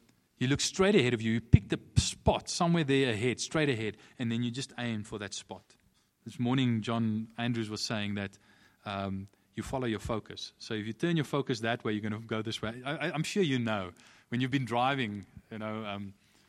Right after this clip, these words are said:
Lenka was saying it about the trees, you know, driving and see a tree and like, "Whoa," and you're like, "Whoa."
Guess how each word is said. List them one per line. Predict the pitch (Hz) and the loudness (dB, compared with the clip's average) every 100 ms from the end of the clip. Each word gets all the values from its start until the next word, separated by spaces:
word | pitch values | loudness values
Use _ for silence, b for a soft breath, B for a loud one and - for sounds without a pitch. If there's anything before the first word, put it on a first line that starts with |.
| b b _ _ 110 | b b _ _ -4
Lenka | 123 131 | -2 0
was | 123 110 | -2 0
saying | 139 131 123 | -2 0 -2
it | 113 | -2
about | 107 104 | -2 -4
the | 104 | -6
trees, | - 143 101 92 | -6 -4 -4 -4
you | 104 | -6
know, | 107 | -6
driving | 101 113 113 120 113 | -6 -4 -2 -2 -6
and | 104 | -8
see | 131 | -10
a | 117 | -10
tree | - 135 | -10 -10
and | 113 | -10
like, | 107 | -12
"Whoa," | 156 240 254 123 | -14 -12 -12 -12
and | 110 113 | -12 -12
you're | 113 | -14
like, | 110 120 | -16 -16
"Whoa." | 220 196 | -12 -10